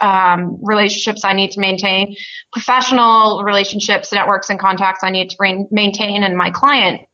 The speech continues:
contacts and relationships I need to maintain. Um, and it actually tracks through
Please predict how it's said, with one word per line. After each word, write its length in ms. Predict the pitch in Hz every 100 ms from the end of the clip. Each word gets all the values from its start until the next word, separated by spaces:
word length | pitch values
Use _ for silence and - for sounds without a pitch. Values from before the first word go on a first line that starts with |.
| -
contacts 460 | 190 180 185 185
and 100 | 190
relationships 640 | 185 185 180 185 196 190
I 120 | 196 180
need 160 | 185 180
to 80 |
maintain. 500 | 185 185 190 180 180 175 _ - _ -
Um, 240 | 214 208 190
and 100 | 208
it 60 | -
actually 580 | 220 214 - 233 220 202
tracks 600 | - 233 226 208 - - -
through 600 | 220 214 208 202 202 196